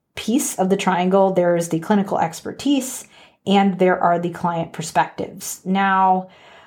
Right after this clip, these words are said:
I have seen things, especially clinical expertise and client perspectives, get very distorted when it comes to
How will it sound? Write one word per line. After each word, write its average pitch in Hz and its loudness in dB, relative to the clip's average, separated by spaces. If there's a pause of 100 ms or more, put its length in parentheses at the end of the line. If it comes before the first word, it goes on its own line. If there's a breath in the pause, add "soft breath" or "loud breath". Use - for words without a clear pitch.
(220 loud breath)
I 208 2
have 285 -2
seen 208 0
things, 185 0
especially 214 0
clinical 196 0 (200)
expertise 196 -2
and 175 -4
client 180 -8
perspectives, 208 0
get - 0
very 247 2
distorted 180 -2
when 165 -2
it - -8
comes 170 -6
to 165 -4